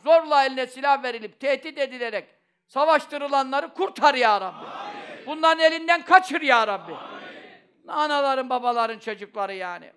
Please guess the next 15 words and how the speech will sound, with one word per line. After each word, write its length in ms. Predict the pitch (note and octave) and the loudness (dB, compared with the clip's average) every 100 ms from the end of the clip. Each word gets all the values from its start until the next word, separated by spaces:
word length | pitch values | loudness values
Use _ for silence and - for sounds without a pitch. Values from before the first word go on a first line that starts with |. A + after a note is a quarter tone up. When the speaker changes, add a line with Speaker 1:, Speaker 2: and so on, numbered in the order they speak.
| - | -12
Speaker 1:
Küçücük 480 | E4+ - C#4 B3 | -12 -10 -12 -6
on 260 | C#4 D4+ C#4 | 0 0 0
dört, 220 | B3+ B3 | -4 -2
on 180 | C4+ C4+ | -4 -4
beş 160 | C4+ A3 | -8 -8
yaşına 340 | A3+ A3 G#3+ | -14 -10 -6
vermiş, 300 | C4 B3+ B3 | -4 -6 -12
kızın 300 | - A3 A#3 | -16 -14 -8
eline, 320 | G#3+ G#3 G3 | -8 -8 -8
vermiş 280 | A3 A#3+ A3 | -6 -8 -10
kadının 380 | - G#3+ A3 G#3 | -12 -12 -12 -16
eline. 220 | F#3+ F#3+ | -16 -16
Yani 380 | - B3 A#3 G#3+ | -10 -8 -8 -10
öyle 440 | C#4 C#4+ C#4+ F4 | -12 -12 -12 -12
bir 240 | E4 C4 | -10 -12